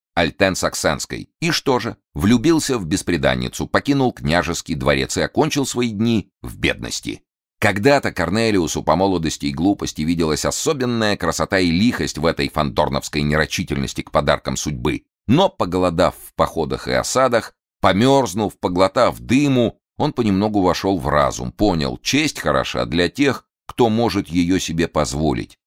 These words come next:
А если все твое состояние помещается в невеликой сидельной сумке, то про честь лучше до поры до времени забыть. Что же там было в заветной сумке? Первонаперво грамота от князя Тулупова,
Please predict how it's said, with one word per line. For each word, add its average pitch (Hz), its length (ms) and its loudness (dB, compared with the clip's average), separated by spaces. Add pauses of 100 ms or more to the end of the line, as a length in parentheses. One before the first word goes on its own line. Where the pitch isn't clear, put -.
(140)
А 82 120 4
если 107 340 0
все 104 220 0
твое 80 260 0
состояние 78 600 -2
помещается 80 720 -2
в 65 80 -6
невеликой 85 540 0
сидельной 65 580 -2
сумке, 139 540 0 (280)
то 151 160 4
про 98 240 0
честь - 640 -4 (280)
лучше 120 360 2
до 95 100 0
поры 95 240 0
до 85 120 2
времени 82 360 0
забыть. 62 560 -4 (360)
Что - 200 -4
же 117 120 -2
там 110 240 -2
было 92 260 0
в 53 60 -10
заветной 67 460 -2
сумке? - 480 -4 (920)
Первонаперво 120 800 4
грамота 92 520 0
от - 100 -2
князя 78 400 -2
Тулупова, 71 640 -2